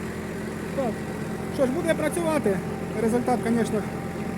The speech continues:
потім в кінці знімлю, покажу. Так, що ж,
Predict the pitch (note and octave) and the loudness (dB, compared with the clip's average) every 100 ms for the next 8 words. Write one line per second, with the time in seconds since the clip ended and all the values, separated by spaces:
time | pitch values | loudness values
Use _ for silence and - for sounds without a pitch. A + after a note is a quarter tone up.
0 | - - - - - - - A3 A#3 G#3+ | -4 -4 -4 -4 -4 -4 0 4 4 6
1 | A#3 A#3+ G#3+ A#3+ G#3+ G3+ G3+ G3 F3 - | 6 6 4 6 6 4 2 2 0 -2
2 | G3 G3 - - - - - - - - | -2 -4 -4 -4 -4 -2 -2 -2 -2 -4
3 | - - - - - - - - - - | -4 -4 -2 -2 -2 -2 -2 2 8 10
4 | - - - - - - - G#3+ G3+ - | 12 12 12 12 10 10 12 12 12 12
5 | B3+ A3 | 12 12